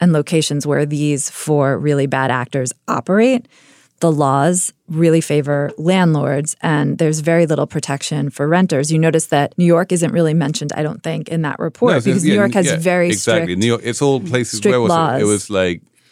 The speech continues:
Speaker 2: Alabama
Speaker 1: Mm-hmm.
Speaker 2: and Mississippi. And,
Speaker 1: Yeah,
Speaker 2: yeah.
Speaker 1: where you can really just kick people out of their homes with very little notice, and they don't have a right to an attorney or anything like that. And in fact, there are only a few locations in the country where you have a right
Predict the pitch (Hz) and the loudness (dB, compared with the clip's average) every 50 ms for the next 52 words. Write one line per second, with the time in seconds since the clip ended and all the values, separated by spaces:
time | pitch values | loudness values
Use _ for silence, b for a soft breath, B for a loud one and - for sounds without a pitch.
0 | _ - - - 85 76 - - - 76 71 71 73 78 220 220 214 226 220 214 | _ -20 -16 -14 -14 -14 -12 -12 -10 -10 -10 -10 -6 -2 0 2 4 4 4 2
1 | 208 202 196 196 202 - 175 160 - 165 - - - 233 262 240 175 - 170 - | 2 0 -2 -4 -8 -8 -10 -8 -6 -6 -6 -2 0 0 0 2 0 -2 -4 -2
2 | - 202 214 220 233 226 - 233 214 214 233 233 214 190 175 170 160 - - - | 0 2 2 4 2 2 2 2 2 4 4 2 2 0 0 -2 -4 -6 -6 -6
3 | 190 - - 202 180 160 156 156 156 156 156 143 147 151 151 147 143 139 - - | -8 -6 -4 -4 -4 -2 0 0 0 0 -2 -2 -2 0 0 0 0 0 -2 -2
4 | - 165 180 170 160 160 156 - - 165 160 156 170 180 175 175 165 165 160 160 | -2 0 0 2 2 0 -2 -2 -2 -2 -2 0 2 2 2 2 2 2 2 2
5 | 160 165 165 156 151 147 156 165 165 156 - - - - 165 160 160 147 - 175 | 2 2 2 2 0 0 0 -2 -2 -4 -4 -4 -4 -2 -2 -2 -2 0 0 0
6 | 170 - - 117 - - - 170 160 160 165 156 151 143 - - - 175 165 156 | 0 0 0 -2 -4 -4 -4 -4 -2 -2 -2 -2 -2 -4 -4 -6 -4 -2 -2 0
7 | 156 156 - - 170 170 175 160 156 156 - - 185 196 202 190 - 165 151 151 | -2 -2 -2 -2 0 0 0 0 0 -4 -4 -2 0 2 2 2 0 -2 -2 -2
8 | 170 - - - 165 - - - - 202 202 196 208 - 214 214 214 - 190 - | -4 -4 -4 -4 -4 -4 -4 -2 2 2 4 4 2 2 0 0 0 0 0 2
9 | - 202 202 196 180 170 - - 185 175 175 165 - - 175 165 - - 170 170 | 2 2 2 2 2 0 0 0 0 0 0 0 0 0 0 0 0 2 2 2
10 | 165 - - 170 165 - - 185 185 - 170 156 160 156 160 160 151 156 147 151 | 2 0 0 -2 -2 0 0 0 0 0 0 0 0 0 -2 -2 -2 -4 -2 -2
11 | 147 - - | -2 -4 -4